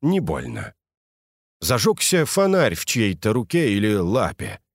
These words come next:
Луч его бил в глаза Шеврикуке. "Садитесь!" — услышал Шеврикука. "Выкладывайте сразу, зачем пришли!" "И я, что ли?" — спросил Шеврикука,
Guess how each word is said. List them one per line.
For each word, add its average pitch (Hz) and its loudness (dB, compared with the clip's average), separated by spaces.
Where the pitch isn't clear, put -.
Луч 117 0
его 208 2
бил 165 2
в 113 -4
глаза 156 2
Шеврикуке. 120 -2
"Садитесь!" — 220 2
услышал 98 0
Шеврикука. 92 -2
"Выкладывайте 220 2
сразу, 220 2
зачем 185 2
пришли!" 117 -2
"И 87 -4
я, 139 0
что - -2
ли?" — 71 -6
спросил 120 0
Шеврикука, 98 -2